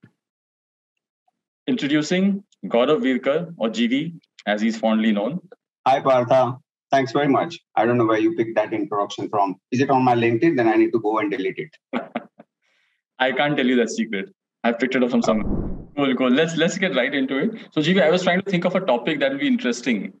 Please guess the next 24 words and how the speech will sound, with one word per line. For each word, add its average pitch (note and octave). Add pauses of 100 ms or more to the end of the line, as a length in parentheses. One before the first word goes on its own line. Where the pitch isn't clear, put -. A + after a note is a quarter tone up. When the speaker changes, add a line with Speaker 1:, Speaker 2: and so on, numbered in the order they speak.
Speaker 1:
you A2+
know, B2
for A2+
our A2+
viewers A2
and A2
also A2
something B2+
that B2+
you C3
are F3+
passionate G#2
about. F#2+ (460)
So, A#2+
and B2
I C3+
know D3
you're D#3
extremely D3
passionate B2+
about B2
building A#2
luxury A2
brands B2